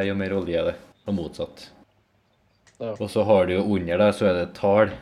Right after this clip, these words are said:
Speaker 1: som ofte er, da er det ak-, alltid i midten, så er det, står det en. Og så utover på sidene, så er det,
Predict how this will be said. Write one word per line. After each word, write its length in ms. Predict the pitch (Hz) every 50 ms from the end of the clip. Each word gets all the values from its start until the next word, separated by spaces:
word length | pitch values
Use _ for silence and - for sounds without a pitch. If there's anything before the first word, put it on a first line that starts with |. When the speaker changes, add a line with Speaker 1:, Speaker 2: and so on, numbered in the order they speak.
| - - -
Speaker 1:
som 160 | - 101 101
ofte 200 | 92 - - -
er, 280 | - 90 92 92 92 92
da 220 | 92 92 95 95 98
er 40 | 95
det 280 | 87 87 90 92 90 - - - - _ _ _ _
ak-, 180 | 104 92 - -
alltid 320 | - 104 92 82 85 - -
i 80 | 98
midten, 340 | 104 104 92 - - - 92
så 100 | - 101
er 120 | 92 87 82
det, 220 | - - - -
står 200 | - 98 90 87
det 40 | 80 82 87
en. 160 | 87 85 85 - - _ _ _ _ _ _ _ _
Og 100 | - 95
så 140 | - 107 -
utover 540 | 92 101 92 85 90 - 87 85 87 95 95 104 - - _ _
på 140 | - 101 101
sidene, 460 | 98 - 110 101 87 87 85 95 98 -
så 100 | - 107
er 180 | 104 98 87
det, 260 | 80 85 87 92 98